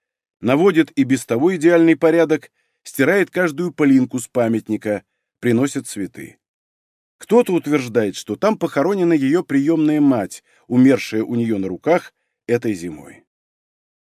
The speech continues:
Ах да! Сургутский филиал О М В О недавно обзавелся новым руководителем. Прежняя хозяйка офиса, Елена,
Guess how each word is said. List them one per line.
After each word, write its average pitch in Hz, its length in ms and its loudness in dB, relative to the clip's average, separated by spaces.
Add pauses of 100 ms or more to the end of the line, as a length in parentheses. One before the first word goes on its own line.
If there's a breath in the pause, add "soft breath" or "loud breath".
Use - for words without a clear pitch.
(420)
Ах 151 300 -4
да! 147 720 -2 (580 soft breath)
Сургутский 165 680 0
филиал 175 440 2
О 165 100 2
М 160 180 2
В 139 80 -4
О 220 140 2
недавно 180 480 2
обзавелся 156 540 0
новым 170 420 2
руководителем. 127 880 -6 (680)
Прежняя 190 400 2
хозяйка 147 460 -2
офиса, 113 540 -6
Елена, 104 580 -2